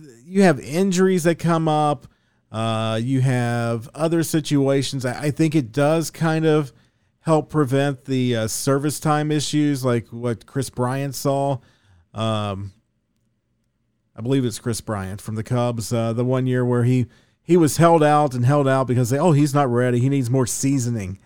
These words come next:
And then as soon as the service time was up where they got an extra year out of him, they're like, "Oh, he's ready. Let's bring him up." But the Reds th-, did not do that with Jonathan India, thankfully, because, uh,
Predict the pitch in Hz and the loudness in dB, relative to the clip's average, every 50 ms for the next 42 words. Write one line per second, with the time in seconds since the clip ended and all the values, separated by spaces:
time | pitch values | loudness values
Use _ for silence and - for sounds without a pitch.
0 | _ _ _ _ _ _ _ _ _ - 123 127 135 135 139 135 127 - - 156 | _ _ _ _ _ _ _ _ _ -6 -2 0 2 2 2 2 0 2 2 2
1 | 151 147 143 131 120 - 123 120 - - 139 135 131 135 123 - 131 131 131 131 | 2 2 2 0 0 -2 -2 -2 0 0 0 2 0 0 -2 -2 -2 0 0 0
2 | 127 127 120 - 135 127 123 120 127 120 120 120 117 123 123 123 120 123 123 127 | 0 -2 0 0 0 -2 0 0 0 0 0 0 0 0 0 0 -2 -2 -4 -4
3 | - - - 123 120 123 131 135 135 131 131 131 131 131 131 117 127 123 123 120 | -6 -6 -4 -2 -2 0 0 0 0 0 0 0 0 -2 -2 0 0 0 -2 -2
4 | - - _ _ _ _ _ _ _ _ - 120 127 131 131 127 120 - 214 254 | -6 -10 _ _ _ _ _ _ _ _ -4 0 2 2 2 2 2 0 0 0
5 | 247 113 90 131 190 196 185 202 226 226 208 180 175 160 - _ - 120 135 131 | 2 2 2 2 2 4 6 4 6 4 4 2 2 0 -4 _ -6 -4 -4 -2
6 | - 127 156 156 151 147 139 143 135 127 120 - 131 147 151 190 247 311 330 - | -2 0 0 0 2 2 2 2 2 2 0 -2 -4 -2 2 4 4 4 2 0
7 | - - - 143 139 131 _ _ _ _ _ _ - 170 165 147 147 151 170 185 | -8 -14 -16 -18 -18 -18 _ _ _ _ _ _ 2 2 4 4 4 2 2 2
8 | 208 - - - 170 175 196 185 160 143 131 123 123 117 113 135 135 139 135 127 | 0 0 0 2 4 4 6 6 4 2 2 0 0 0 0 0 0 0 0 -2
9 | 127 120 127 127 127 120 104 101 98 95 - 123 117 113 - - 110 104 101 101 | -2 -2 -2 -2 -2 -4 -4 -6 -6 -6 -6 -6 -6 -6 -10 -12 -16 -18 -18 -20
10 | 110 110 123 120 110 104 120 117 110 107 | -12 -8 -6 -6 -4 -4 -4 -4 -4 -4